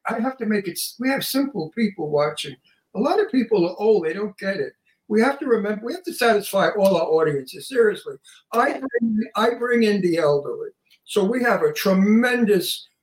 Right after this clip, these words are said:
Speaker 1: uh, sixty-five and over pop, uh, uh, viewership.
Speaker 2: Okay.
Speaker 1: And I have to make it easy for them 'cause they don't get it right away.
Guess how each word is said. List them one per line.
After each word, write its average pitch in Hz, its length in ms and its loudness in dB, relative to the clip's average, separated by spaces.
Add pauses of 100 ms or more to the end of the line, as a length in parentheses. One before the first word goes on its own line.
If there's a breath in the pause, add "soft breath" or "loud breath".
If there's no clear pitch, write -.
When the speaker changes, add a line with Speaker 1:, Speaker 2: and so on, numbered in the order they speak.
(120)
Speaker 1:
uh, 180 140 2
sixty-five 190 760 -2
and 170 100 -4
over 156 300 0
pop, - 280 -4 (100)
uh, 160 140 -2 (180)
uh, - 60 -8 (160)
viewership. 226 500 -2 (520)
Speaker 2:
Okay. 226 180 -10
Speaker 1:
And 196 80 0
I 202 60 4 (420)
have 330 140 -10
to 370 100 -2
make 339 160 -4
it 277 80 -2
easy 254 320 2
for 160 180 -6
them 139 180 0
'cause 202 140 -2
they 262 100 0
don't 262 240 2
get 202 180 2
it - 160 0
right 131 220 -8
away. - 200 -18